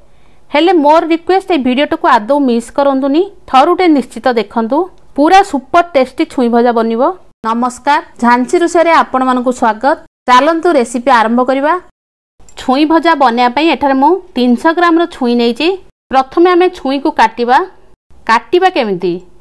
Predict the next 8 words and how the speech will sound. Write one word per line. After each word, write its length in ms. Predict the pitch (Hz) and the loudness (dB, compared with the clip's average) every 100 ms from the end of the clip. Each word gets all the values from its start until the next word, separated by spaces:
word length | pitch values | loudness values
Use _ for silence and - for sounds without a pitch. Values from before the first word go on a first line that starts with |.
| - - - - | -20 -20 -20 0
ଫାଷ୍ଟ 320 | 262 311 - | 2 2 -2
ଟ୍ରିକ୍, 260 | 214 170 - - - _ _ - - | -6 -4 -6 -20 -20 _ _ -20 -6
ଛୁଇଁକୁ 360 | 277 339 349 381 | 0 2 0 2
କାଟିବା 320 | 277 - 277 277 | 2 2 0 0
ସମୟରେ 400 | 277 269 269 339 381 - - | 0 0 0 -2 -4 -12 -6
ଛୁଇଁକୁ 340 | 277 320 339 359 | -2 0 0 0
ଏହିପରି 340 | 285 277 294 311 | 0 0 -2 -2
କାଟିବା। 460 | 269 208 240 240 | -2 -2 -2 0